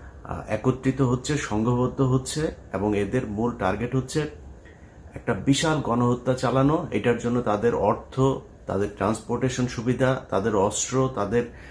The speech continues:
সব ধরনের সুযোগ সুবিধা। এবং তারা যেটা করছিল, সরকারি অফিসগুলোতে বড় বড় পদে যারা আছে, তাদেরকে তারা টাকা পয়সা দিয়ে, নারী দিয়ে এইভাবে,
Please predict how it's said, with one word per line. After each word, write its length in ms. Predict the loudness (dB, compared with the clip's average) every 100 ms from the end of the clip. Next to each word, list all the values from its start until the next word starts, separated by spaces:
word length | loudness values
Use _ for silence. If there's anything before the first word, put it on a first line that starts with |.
| -16
সব 460 | -10 -6 4 4 4
ধরনের 220 | 2 2
সুযোগ 260 | 2 0 0
সুবিধা। 360 | 0 2 2
এবং 200 | 2 2
তারা 200 | 2 2
যেটা 240 | 2 2 0
করছিল, 540 | 2 0 2 4 4 4 -6 -18 -20 -20 -18 -18 -18 -18 -16 -8
সরকারি 580 | 0 6 6 6 8
অফিসগুলোতে 600 | 8 8 4 2 2 2
বড় 320 | 2 6 6 6
বড় 300 | 6 4 4
পদে 280 | 6 6 6
যারা 260 | 6 6 4
আছে, 260 | 4 -2 -8 -10 -18 -20 -20 4
তাদেরকে 440 | 6 6 4 2
তারা 200 | 4 6
টাকা 260 | 6 4 2
পয়সা 340 | 2 0 2
দিয়ে, 240 | 2 4 2
নারী 420 | 4 2 4 0
দিয়ে 300 | 2 4 4
এইভাবে, 640 | 2 -2 -2 -2 -2 -4